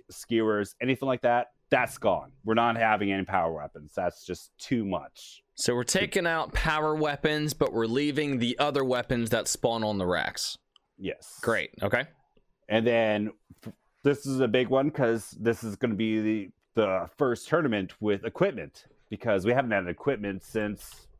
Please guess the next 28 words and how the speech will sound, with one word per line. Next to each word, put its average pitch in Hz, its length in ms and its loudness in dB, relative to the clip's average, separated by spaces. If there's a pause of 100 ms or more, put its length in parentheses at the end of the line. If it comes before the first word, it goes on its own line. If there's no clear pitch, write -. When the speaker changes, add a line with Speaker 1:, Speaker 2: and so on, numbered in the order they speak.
(460)
Speaker 1:
Halo 87 280 -4
three, 123 280 -4
pretty 82 320 -8
much. 73 440 -12 (680)
So 165 480 2 (100)
this 165 300 2
one, 135 420 2
we're 127 120 2
gonna 143 180 2
have 127 460 2 (200)
the 147 80 2
regular 135 440 2
equipment, 87 480 -4
the 113 80 0
basic 123 420 0
equipment. 87 480 -4
So, 117 120 -2
like, 101 200 0
grapple 120 260 2
shots, 113 600 0
thrusters, 107 640 2
um, 92 480 2 (560)
like, 104 240 2 (280)
all 135 280 4
the 117 140 -2
little 117 200 4
ones, 104 440 0
um, 85 460 2